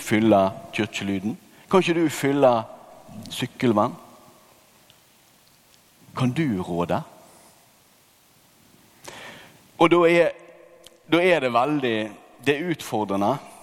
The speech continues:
men jeg tror det er kjempespennende også å be den bønnen. «Gud,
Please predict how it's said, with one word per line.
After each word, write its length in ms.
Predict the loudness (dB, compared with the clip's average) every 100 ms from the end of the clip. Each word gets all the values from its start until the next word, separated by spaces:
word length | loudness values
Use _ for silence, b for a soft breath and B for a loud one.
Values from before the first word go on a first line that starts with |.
| B B -20 _ -8
men 260 | -2 -2 -2
jeg 80 | -2
tror 220 | 0 0
det 100 | 0
er 160 | -2
kjempespennende 960 | -6 -8 -10 -12 -10 -6 -2 -2 -2 -4
også 1700 | -6 -12 -20 -20 -20 _ _ _ _ _ _ _ -16 -14 -12 -12 -12 _ _ _
å 100 | -2
be 220 | 2 2 2
den 200 | 0 -2
bønnen. 400 | -4 -4 -8 -14 -16 -20 -20 _ b b b b b _ _ _ _
«Gud, 460 | -6 0 2 0